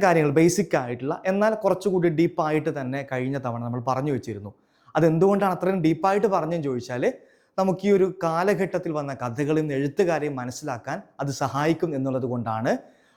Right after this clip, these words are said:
ആ, പല പ്രസ്ഥാനങ്ങളെക്കുറിച്ചും അതിൻ്റെ ചിന്തകരെക്കുറിച്ചും ഒക്കെ വിശദമായിട്ട് തന്നെ കഴിഞ്ഞ തവണ നമ്മൾ പറഞ്ഞത്. ഈ ഒരു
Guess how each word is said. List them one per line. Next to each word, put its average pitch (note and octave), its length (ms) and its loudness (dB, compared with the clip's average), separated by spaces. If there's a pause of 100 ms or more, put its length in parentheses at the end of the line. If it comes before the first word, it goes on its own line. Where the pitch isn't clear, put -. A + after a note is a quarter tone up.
(180)
ആ, B2 40 0 (480)
പല D3 220 6
പ്രസ്ഥാനങ്ങളെക്കുറിച്ചും C3 960 -2 (400)
അതിൻ്റെ C3 320 2
ചിന്തകരെക്കുറിച്ചും C3 760 -2
ഒക്കെ A#2+ 160 -8
വിശദമായിട്ട് C#3 580 -4
തന്നെ A#2+ 200 -6
കഴിഞ്ഞ A#2 280 -4
തവണ A#2 200 -4
നമ്മൾ A#2+ 220 -4
പറഞ്ഞത്. G#2 300 -6 (680)
ഈ B3+ 120 8
ഒരു A3+ 120 6